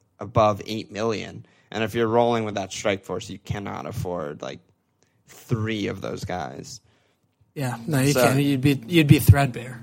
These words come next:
Speaker 1: Yeah, so I, yeah, I think four three three is the way. I mean, the four defensive options don't have to be heavy, but if you're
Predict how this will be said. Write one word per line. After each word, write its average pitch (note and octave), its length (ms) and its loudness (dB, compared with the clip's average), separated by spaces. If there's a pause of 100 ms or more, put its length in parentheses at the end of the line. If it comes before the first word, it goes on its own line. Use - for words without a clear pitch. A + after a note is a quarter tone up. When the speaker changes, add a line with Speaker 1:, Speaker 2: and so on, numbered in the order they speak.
Speaker 1:
Yeah, G#2 380 4
so B2 200 0
I, A#2+ 280 6
yeah, C3 260 6
I A2+ 80 4
think C3+ 340 -8
four C3 240 -4
three C3 200 -4
three C3 320 -4
is C#3 180 -6
the G#2 100 -8
way. G#2 180 -2
I A2+ 40 2
mean, C3 280 -4 (640)
the C#3+ 100 4
four E3 680 6
defensive C3+ 540 -4
options A#2 340 -2
don't A#2+ 220 -4
have - 440 -2
to A2 80 -6
be F#2+ 320 -4
heavy, - 640 -2 (520)
but A#2 140 4
if A#2 200 0
you're A#2 420 2